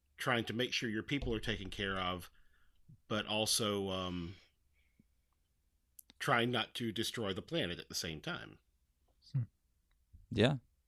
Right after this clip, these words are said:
Speaker 3: Okay. That one ha-, I haven't played. Um, in fact, I don't think I've played many games that were specifically environmental education games. Does anybody else have any ideas of any?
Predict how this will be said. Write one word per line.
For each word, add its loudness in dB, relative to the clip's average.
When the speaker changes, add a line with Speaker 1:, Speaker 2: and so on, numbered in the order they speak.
Speaker 3:
Okay. 4
That 8
one 8
ha-, 6
I 6
haven't 2
played. 4
Um, 2
in 4
fact, 6
I 10
don't 6
think 2
I've 6
played 6
many 6
games 4
that 0
were 8
specifically 2
environmental 8
education 4
games. -2
Does 6
anybody 10
else 6
have 8
any 8
ideas 4
of 4
any? 2